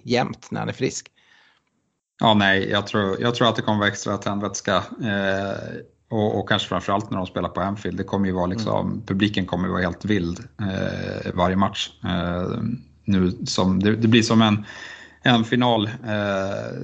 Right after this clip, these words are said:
Speaker 2: varje match, för de vet att, eh, tiden med Klopp, eh, liksom är på väg att ta slut.
Speaker 1: Mm. Eh, sista frågan då kommer från Fredrik Lindström, och jag var inne på det när, när Joakims fråga vilka spelare man skulle ha säsongen ut, att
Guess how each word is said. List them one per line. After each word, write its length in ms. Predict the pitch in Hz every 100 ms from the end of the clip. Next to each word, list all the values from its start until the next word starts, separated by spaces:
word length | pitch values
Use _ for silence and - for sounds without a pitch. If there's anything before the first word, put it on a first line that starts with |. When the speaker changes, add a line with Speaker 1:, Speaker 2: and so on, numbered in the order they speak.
| 147
Speaker 2:
varje 280 | 127 110 107
match, 220 | 104 -
för 80 | 110
de 120 | 104
vet 220 | 98 98
att, 240 | 98 -
eh, 260 | 98 92 92 104 107 - _
tiden 260 | 107 95
med 100 | 95
Klopp, 280 | - 95 -
eh, 520 | 98 95 95 107 107
liksom 280 | 104 104 98
är 60 | 90
på 120 | 101
väg 220 | 101 92
att 60 | 92
ta 100 | 113
slut. 280 | 110 107 - _ _ _ -
Speaker 1:
Mm. 220 | 110 107 - _ - - - - - - _ _
Eh, 460 | 113 110 104 107 -
sista 800 | - 180 - - - 190 180 170
frågan 600 | - 180 160 151 185 170
då 260 | 123 113
kommer 260 | 110 127 120
från 200 | 120 117
Fredrik 400 | 113 127 113 113
Lindström, 680 | 123 120 113 - 147 120 113
och 280 | 117 113
jag 60 | 120
var 80 | 131
inne 220 | 123 135
på 120 | 147
det 140 | 139 110
när, 280 | 107 113 -
när 360 | - 104 - 123
Joakims 500 | 113 113 113 135 -
fråga 260 | 120 107
vilka 180 | 104 101
spelare 320 | - 110 104
man 120 | 104 107
skulle 200 | - 107
ha 120 | 104
säsongen 580 | - - 117 107 107 131
ut, 300 | 110 - -
att 300 | 107 -